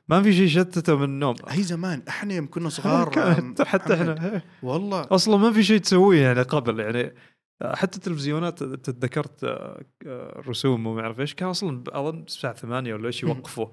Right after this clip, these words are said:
Speaker 2: مم.
Speaker 1: خلاص يعني إنه ما في شيء يلهيك من إنك تنام. الليل تعبان تروح تنام.
Speaker 2: تروح تنام.
Speaker 1: آه، ما في شيء، ما في ملهيات.
Speaker 2: صح.
Speaker 1: الحين بتجلس على تلفونك وما أعرف إيش. أنا ما أخذ التلفون، ما أدخله غرفة النوم.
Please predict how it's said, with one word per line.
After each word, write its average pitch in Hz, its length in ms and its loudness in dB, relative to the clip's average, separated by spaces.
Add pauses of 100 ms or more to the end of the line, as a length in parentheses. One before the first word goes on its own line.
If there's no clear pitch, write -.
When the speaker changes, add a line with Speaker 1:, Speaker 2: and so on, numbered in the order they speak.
(200)
Speaker 2:
مم. 139 160 -8
Speaker 1:
خلاص 165 260 4
يعني 117 200 -4
إنه 120 160 -8
ما 139 140 2
في 160 180 -2
شيء 131 280 -2
يلهيك 135 400 -2
من 131 100 -4
إنك 127 160 -6
تنام. 127 300 -6 (120)
الليل 127 320 2
تعبان 135 440 -4
تروح 127 140 -8
تنام. 127 260 -4
Speaker 2:
تروح 123 280 -12
تنام. 147 380 -12 (100)
Speaker 1:
آه، - 360 -10
ما 147 200 2
في 170 120 2
شيء، 127 280 -2
ما 143 120 -6
في 156 120 -8
ملهيات. 123 520 -2 (200)
Speaker 2:
صح. - 100 -6
Speaker 1:
الحين 180 340 0 (240)
بتجلس - 480 -10
على 117 100 -8
تلفونك 120 560 -4
وما 120 80 -6
أعرف 110 120 -10
إيش. 120 80 -12
أنا 147 200 2
ما 151 120 4
أخذ 151 160 -4
التلفون، 131 380 -6
ما 127 120 -2
أدخله 123 340 -6
غرفة 107 300 -14
النوم. 127 140 -20